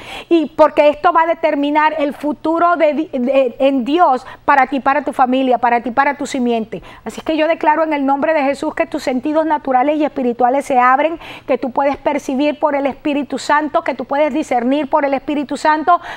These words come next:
para que puedas tomar decisiones que produzcan la vida de Dios. Quiero bendecirte en el nombre de nuestro Señor Jesucristo. Quiero declarar ahora que tu espíritu y que tu mente se sana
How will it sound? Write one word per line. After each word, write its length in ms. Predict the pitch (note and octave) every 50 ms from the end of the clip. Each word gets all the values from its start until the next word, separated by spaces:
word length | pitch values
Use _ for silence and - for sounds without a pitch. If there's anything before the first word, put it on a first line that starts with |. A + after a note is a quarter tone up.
| -
para 200 | - D4+ C#4+ C4+
que 100 | - C#4
puedas 340 | B3+ - D4+ D#4+ F4+ D#4+ -
tomar 340 | - D4+ C4 D4+ D#4+ D#4 B3+
decisiones 680 | C4 D4 C#4 - D4 B3 - - D#4+ E4+ F4 F4+ F#4 F4
que 140 | - D#4+
produzcan 520 | B3 - C4 B3+ C4 C4 C4 - C4+ A#3+ A#3+
la 120 | A3+ G#3+
vida 240 | G#3+ A3+ A3 A3 G#3+
de 100 | A3 G#3+
Dios. 320 | G#3 G3+ F#3+ E3 E3 - - - - - - - -
Quiero 240 | - E4+ E4 E4 F4
bendecirte 640 | F4 E4+ E4 D4+ D4+ - - E4+ E4 D4 - E4
en 80 | D4+ C#4+
el 200 | C4 B3+ C4 C4+
nombre 320 | C#4+ D#4 D#4+ E4 E4+ E4
de 100 | D#4 C#4+
nuestro 340 | C#4 C#4 C4+ B3+ - C4 B3+
Señor 320 | - B3+ B3+ B3+ B3 B3 B3
Jesucristo. 600 | C#4+ C4+ - C4+ - - B3+ A#3+ - - A#3+ -
Quiero 200 | - D4+ D4 E4
declarar 580 | E4 E4 D#4+ - D4 B3+ B3+ C4 C#4 C#4+ E4 E4 D#4+ -
ahora 500 | D4 C#4 C4 C4 C#4 C#4+ C4+ A#3+ G#3 E3+ - - - - - -
que 100 | D4+ C#4
tu 160 | - C4+ C4
espíritu 800 | B3 - - - - - F#4 F#4 F#4 F4+ E4 - - - G#3 F#3 - - _ _ _ -
y 80 | D4+
que 180 | - - D#4+ D#4
tu 140 | D#4+ E4 C4+
mente 440 | C#4 D4+ D4+ D4 C4+ - - A3 G3
se 300 | - - - F4 D4+ -
sana 580 | - - - - D4+ C#4 C4 A#3+ A3 F#3+ E3